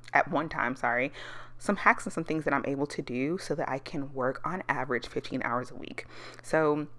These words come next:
on average, I only work fifteen hours a week. And that sounds kinda crazy considering that I run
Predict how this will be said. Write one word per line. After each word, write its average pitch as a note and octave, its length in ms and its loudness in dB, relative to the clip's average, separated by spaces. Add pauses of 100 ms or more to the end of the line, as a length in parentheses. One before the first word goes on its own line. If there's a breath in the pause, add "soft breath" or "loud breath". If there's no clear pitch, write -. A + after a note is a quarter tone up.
(640)
on G3+ 160 6
average, D#3 420 6
I D3+ 120 0
only D#3 240 -4
work D3 200 -4
fifteen C3+ 300 -2
hours A#2 240 -4
a B2 40 -10
week. - 460 6
And D3 220 0
that B3 160 4
sounds F#4+ 220 0
kinda A3+ 200 2
crazy C3+ 300 0
considering C#3 480 -2
that C#3+ 120 -2
I C3 180 4
run B2+ 500 0